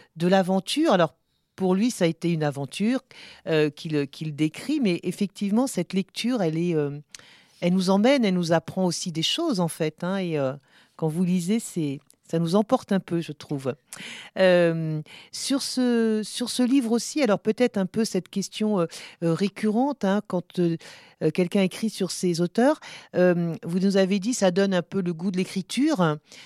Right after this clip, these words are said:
euh, mais il y avait aussi cette question, est-ce que, est-ce que, euh, ça met pas, euh, une certaine pression quand on est, euh, d'une telle lignée quand même, hein, qui, euh, érudite, euh,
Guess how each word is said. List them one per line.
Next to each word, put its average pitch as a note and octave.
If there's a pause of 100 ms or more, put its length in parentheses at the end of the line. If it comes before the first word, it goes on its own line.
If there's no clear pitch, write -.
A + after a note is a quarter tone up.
(160)
euh, E3
mais F3+
il F3+
y G3+
avait G3
aussi A3
cette G#3
question, G#3+
est-ce A#3
que, A#3+ (280)
est-ce F#3+
que, - (260)
euh, - (320)
ça -
met G3+
pas, A#3
euh, F3
une E3+
certaine G3+
pression C4+
quand G3+
on F#3
est, G#3+
euh, E3 (240)
d'une F3
telle G3+
lignée G#3
quand F#3+
même, C4+
hein, A3
qui, F#3
euh, D#3 (380)
érudite, G#3
euh, E3